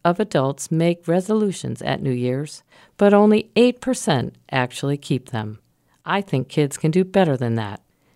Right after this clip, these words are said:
It's hard to do something new, but if you stick with it,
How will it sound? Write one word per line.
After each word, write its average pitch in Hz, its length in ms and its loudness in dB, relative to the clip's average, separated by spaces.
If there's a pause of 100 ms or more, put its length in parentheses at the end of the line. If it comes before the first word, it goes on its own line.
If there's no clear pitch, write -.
(140)
It's 233 260 -2
hard 139 320 -2
to 123 80 -2
do 117 120 -4
something 113 420 -4
new, 113 300 -2 (260)
but 127 140 -2
if 123 140 -2
you 165 100 2
stick 202 320 0
with 226 220 2
it, - 200 -4